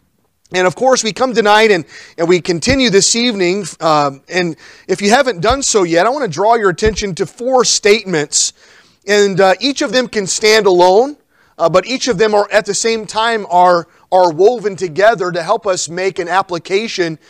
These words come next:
and conclusion in our own heart of hearts. In verses one and two of chapter number one, the Bible says, "Beloved, be mindful." Uh, in verse one, it says, "Beloved." This second epistle, "Beloved."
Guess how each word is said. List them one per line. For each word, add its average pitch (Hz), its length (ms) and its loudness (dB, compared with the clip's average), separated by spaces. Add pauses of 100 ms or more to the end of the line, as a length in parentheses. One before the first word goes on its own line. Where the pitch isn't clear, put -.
(260)
and 170 160 -6
conclusion 180 560 -6
in 170 80 -4
our 175 100 2
own 180 140 2
heart 180 240 0
of 151 120 -6
hearts. 185 520 -4 (680)
In 220 160 2
verses 240 460 0
one 247 220 2
and 214 120 -4
two 247 200 -4
of 190 100 0
chapter 226 460 -2
number 196 240 2
one, 202 240 2
the 196 80 0
Bible 220 260 0
says, 202 140 -6
"Beloved, 180 500 0
be 196 140 -8
mindful." 175 640 -6 (580)
Uh, 156 360 2
in 175 100 -8
verse 226 300 0
one, 226 160 2
it 220 40 0
says, 180 200 -2
"Beloved." 175 440 2
This 208 160 -4
second 220 220 -4
epistle, 208 300 -4
"Beloved." 170 580 0